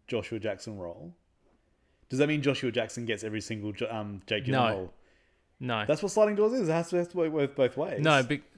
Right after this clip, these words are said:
Speaker 2: you see, it doesn't, like, perfectly mirror what would happen. So Jake Gyllenhaal
Speaker 1: Joshua
Speaker 2: goes
Speaker 1: Jackson
Speaker 2: on.
Speaker 1: and Zodiac. <laughs>
Speaker 2: He doesn't get that far.
Speaker 1: <laughs>
Speaker 2: He gets to, like, Prince of Persia,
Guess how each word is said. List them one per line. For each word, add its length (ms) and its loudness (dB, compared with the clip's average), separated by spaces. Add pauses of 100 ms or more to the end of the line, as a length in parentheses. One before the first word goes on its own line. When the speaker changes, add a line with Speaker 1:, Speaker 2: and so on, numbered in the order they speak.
(140)
Speaker 2:
you 160 0
see, 380 2 (1040)
it 120 -2
doesn't, 400 4
like, 280 2 (340)
perfectly 400 4
mirror 360 4
what 280 4
would 120 -6
happen. 500 -2 (680)
So 460 6 (400)
Jake 240 4
Gyllenhaal 300 4
Speaker 1:
Joshua 40 4
Speaker 2:
goes 260 8
Speaker 1:
Jackson 240 6
Speaker 2:
on. 40 0
Speaker 1:
and 140 -4
Zodiac. 540 -2
<laughs> 40 -20 (1040)
Speaker 2:
He 120 -2
doesn't 220 8
get 120 6
that 180 0
far. 280 0 (880)
Speaker 1:
<laughs> 100 -6 (1200)
Speaker 2:
He 200 -2
gets 380 2
to, 100 2
like, 380 2 (800)
Prince 220 10
of 60 -8
Persia, 480 2